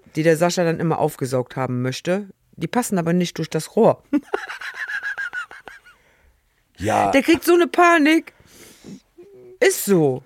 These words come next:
Speaker 2: Hm.
Speaker 1: Ja, das wei-, das weiß sowieso jeder, dass du Angst vor Spinnen hast.
Speaker 2: Ja, ja.
Speaker 1: Ich find die auch nicht so toll, aber, ähm, das ist halt beim Campen so. Man ist in der Natur, man
Speaker 2: Ja,
Speaker 1: hat
Speaker 2: klar.
Speaker 1: halt, ähm,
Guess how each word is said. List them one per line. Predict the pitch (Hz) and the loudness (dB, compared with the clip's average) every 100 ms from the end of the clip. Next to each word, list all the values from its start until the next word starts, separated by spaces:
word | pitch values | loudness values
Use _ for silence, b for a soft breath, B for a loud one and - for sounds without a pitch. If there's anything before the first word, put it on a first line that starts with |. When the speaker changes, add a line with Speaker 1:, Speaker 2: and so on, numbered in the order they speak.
| _ | _
Speaker 2:
Hm. | 247 | 0
Speaker 1:
Ja, | 269 359 | 2 2
das | 247 | 2
wei-, | 302 294 | 2 2
das | 160 156 | 2 2
weiß | 196 370 | 2 2
sowieso | 180 156 180 302 | 0 0 2 2
jeder, | 190 143 | 2 0
dass | 135 - | -2 -4
du | |
Angst | - 139 | -4 -4
vor | 139 | -8
Spinnen | 131 147 127 131 | -6 -6 -4 -6
hast. | 127 - - | -8 -10 0
Speaker 2:
Ja, | 160 143 135 _ _ | 2 2 0 _ _
ja. | 147 131 120 b b | -4 -4 -6 b b
Speaker 1:
Ich | 247 - | 2 2
find | 285 233 | 0 2
die | - | 2
auch | 220 | 2
nicht | 214 165 | 0 -2
so | 143 | -4
toll, | 135 143 147 185 - - | -2 2 2 2 -2 -2
aber, | 156 156 156 151 - | 0 2 2 2 0
ähm, | 147 143 - B | -2 -4 -8 B
das | - 180 | -2 0
ist | 320 262 | 2 2
halt | 202 | 2
beim | 185 175 | 0 2
Campen | 170 156 165 | 0 0 0
so. | 202 | 0
Man | 247 190 | 2 2
ist | - 254 | 0 0
in | 220 | 0
der | 170 | 0
Natur, | 151 139 - 277 277 277 b b b b b | -2 -4 0 2 2 0 b b b b b
man | 185 175 | -2 2
Speaker 2:
Ja, | |
Speaker 1:
hat | 208 202 | 2 2
Speaker 2:
klar. | 196 | 2
Speaker 1:
halt, | 175 - | 0 -4
ähm, | - 160 156 147 | 0 0 0 -4